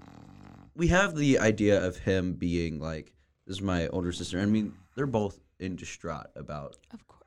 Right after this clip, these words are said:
Speaker 1: Total
Speaker 2: In distraught, guys. In distraught. You know, when you're in distress and also in distraught.
Speaker 1: Yeah.
Speaker 2: That's not a phrase.
Speaker 1: That is a phrase, and I
Speaker 2: You
Speaker 1: just
Speaker 2: said,
Speaker 1: said it.
Speaker 2: "Yeah."
Speaker 1: <laughs> It's a phrase I just
Speaker 2: You can
Speaker 1: said.
Speaker 2: be distraught. You can't be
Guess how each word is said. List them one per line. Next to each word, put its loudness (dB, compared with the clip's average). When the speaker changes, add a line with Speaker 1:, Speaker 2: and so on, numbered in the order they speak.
Speaker 1:
Total 4
Speaker 2:
In 2
distraught, 2
guys. 0
In 0
distraught. 2
You 2
know, 4
when 0
you're 4
in 2
distress 4
and 6
also 4
in 4
distraught. 4
Speaker 1:
Yeah. -18
Speaker 2:
That's 2
not 6
a 6
phrase. 0
Speaker 1:
That -6
is -6
a -8
phrase, -2
and -4
I -2
Speaker 2:
You 2
Speaker 1:
just 4
Speaker 2:
said, 4
Speaker 1:
said 2
it. 0
Speaker 2:
"Yeah." -2
Speaker 1:
<laughs> -16
It's -2
a -2
phrase 4
I 4
just 4
Speaker 2:
You 6
can 4
Speaker 1:
said. 4
Speaker 2:
be 6
distraught. -2
You -2
can't 4
be -2